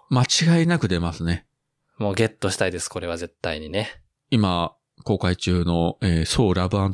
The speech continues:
Speaker 1: サンダー、劇場に行きますと、あの、ドラマシリーズ、ロキのパンフレット持ってますんで、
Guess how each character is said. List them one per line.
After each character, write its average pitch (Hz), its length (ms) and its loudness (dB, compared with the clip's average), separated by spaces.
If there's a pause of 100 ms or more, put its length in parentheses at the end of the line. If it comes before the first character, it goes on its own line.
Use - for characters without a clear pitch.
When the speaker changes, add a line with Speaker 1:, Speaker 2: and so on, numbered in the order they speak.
Speaker 1:
サ 101 200 0
ン 87 80 0
ダ 80 280 0
ー、 - 40 -10 (240)
劇 98 220 0
場 95 100 2
に 92 80 4
行 - 80 -2
き 104 80 0
ま 104 100 4
す - 120 -2
と、 147 120 2
あ 101 60 2
の、 82 160 -2
ド 101 100 -2
ラ 95 80 2
マ 92 120 0
シ 98 120 0
リ 87 60 0
ー - 20 -14
ズ、 - 80 -2
ロ 107 140 2
キ 92 100 -2
の 78 80 0
パ - 140 -2
ン 90 60 -2
フ - 80 -4
レ 80 60 0
ッ - 20 -6
ト - 120 -8
持 80 100 0
っ - 40 -4
て - 100 -4
ま 90 120 0
す - 140 -8
ん 76 100 -4
で、 73 260 -6